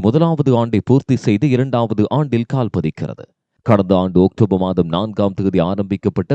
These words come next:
குறித்த சுவிஸ் தமிழ் டி வி YouTube செய்தி சேவையானது ஒரு வருட காலத்திற்குள் சுவிட்சர்லாந்து வாழ் தமிழர்களின் நன்மதிப்பையும் நம்பிக்கையினையும் பெற்றுள்ளமை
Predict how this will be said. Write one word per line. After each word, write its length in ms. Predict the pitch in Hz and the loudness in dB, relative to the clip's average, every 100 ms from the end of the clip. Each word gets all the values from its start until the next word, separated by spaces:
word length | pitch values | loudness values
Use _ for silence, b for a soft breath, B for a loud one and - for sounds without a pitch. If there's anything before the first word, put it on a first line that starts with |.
| 143 | 0
குறித்த 340 | 120 117 120 95 | 0 0 -2 0
சுவிஸ் 240 | 123 131 | 0 -2
தமிழ் 240 | - 110 104 | -2 -4 -4
டி 80 | 113 | -2
வி 140 | 104 107 82 | 0 0 2
YouTube 360 | 95 120 123 107 - | 4 4 2 0 0
செய்தி 240 | 110 117 110 | -2 -2 0
சேவையானது 560 | 107 101 107 123 76 82 90 - | 0 2 0 -2 -2 -2 -2 0
ஒரு 160 | 87 107 | 2 2
வருட 260 | 110 104 101 - | 2 0 -2 -2
காலத்திற்குள் 580 | 104 110 107 - 143 147 | -4 -4 -4 0 0 2
சுவிட்சர்லாந்து 540 | 127 98 110 107 107 | 0 2 0 -2 0
வாழ் 240 | 101 101 95 | 0 -2 -2
தமிழர்களின் 560 | 113 117 110 110 98 85 | -2 -2 -2 -2 -2 -2
நன்மதிப்பையும் 680 | 117 120 113 110 110 101 90 | -4 -2 -4 -2 -2 -2 -4
நம்பிக்கையினையும் 760 | 80 123 139 - 123 107 104 98 | -4 -4 -6 -4 -4 -2 -2 -2
பெற்றுள்ளமை 460 | 127 - 123 104 | -2 0 0 2